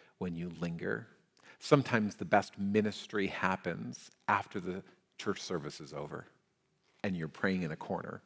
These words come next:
or you're talking to a friend and God starts moving in and through you. The very first time that the Holy Spirit fell on the disciples, it was in the upper room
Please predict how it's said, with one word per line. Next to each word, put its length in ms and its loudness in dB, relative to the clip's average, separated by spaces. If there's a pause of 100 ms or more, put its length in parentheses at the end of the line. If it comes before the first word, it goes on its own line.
(720)
or 80 2
you're 100 0
talking 320 -2
to 120 -2
a 40 0
friend 480 -2 (560)
and 140 0
God 260 6
starts 400 -2
moving 680 -2
in 240 -2
and 140 0
through 260 -6
you. 280 -8 (880)
The 60 2
very 220 10
first 280 0
time 260 4
that 100 2
the 60 -4
Holy 240 2
Spirit 420 0
fell 380 8
on 100 4
the 80 2
disciples, 680 0
it 120 -2
was 200 -4
in 120 2
the 140 0
upper 280 4
room 480 2